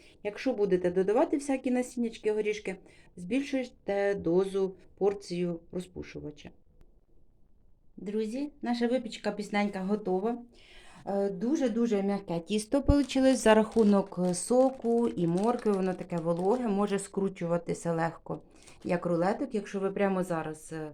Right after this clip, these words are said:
не дочекаючись, доки воно під, під, е, черствує трошки, е, повидлом яблучним або сливом і одразу скручуєте за допомогою рушничка і цього ж паперу.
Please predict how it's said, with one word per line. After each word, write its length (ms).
не 220
дочекаючись, 680
доки 220
воно 280
під, 180
під, 140
е, 320
черствує 560
трошки, 380
е, 260
повидлом 640
яблучним 600
або 160
сливом 440
і 120
одразу 360
скручуєте 720
за 120
допомогою 480
рушничка 480
і 120
цього 280
ж 240
паперу. 440